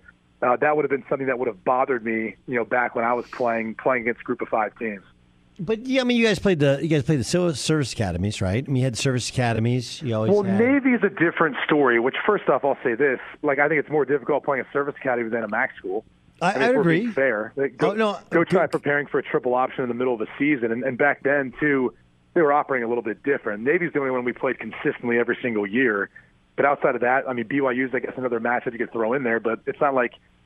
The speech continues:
Speaker 1: B Y U's not better than a mac school. I mean, look, look at how they're playing right now.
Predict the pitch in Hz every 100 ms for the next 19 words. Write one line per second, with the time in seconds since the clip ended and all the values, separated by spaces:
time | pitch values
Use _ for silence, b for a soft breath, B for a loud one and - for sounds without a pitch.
0 | _ 117 143 139 120 131 127 123 117 110
1 | 117 135 127 131 110 107 123 156 - 90
2 | 101 - 127 120 123 139 147 139 123 135
3 | 156 147 131 131 117 139 123 120 113 143
4 | 104